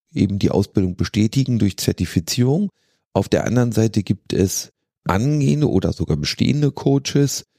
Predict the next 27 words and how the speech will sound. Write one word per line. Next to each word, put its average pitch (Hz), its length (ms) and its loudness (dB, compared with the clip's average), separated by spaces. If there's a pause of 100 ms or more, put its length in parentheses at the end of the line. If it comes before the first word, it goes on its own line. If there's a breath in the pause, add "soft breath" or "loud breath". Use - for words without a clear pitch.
(440)
die 107 260 2
auch, 104 300 0 (220)
ich 101 120 -4
sag 95 140 2
mal, 101 160 2 (100)
ein 98 180 0
Eigenverständnis 135 1000 0
ihrer 127 340 0
Rolle 127 420 2
haben. 131 460 0 (600 soft breath)
Und 113 580 0 (560)
an 113 160 2
vielen 151 500 0
Stellen 135 640 0
ist - 260 0
der 110 140 2
Coach, - 760 -2 (540)
ja, 117 300 2 (180)
zu - 140 -2
einer 123 160 2
zentralen 113 600 0
Rolle 92 340 2
geworden, 92 720 0
ein 101 200 0
ganz 104 280 0
wichtiges - 840 0 (480)
Bindeglied, 110 1120 0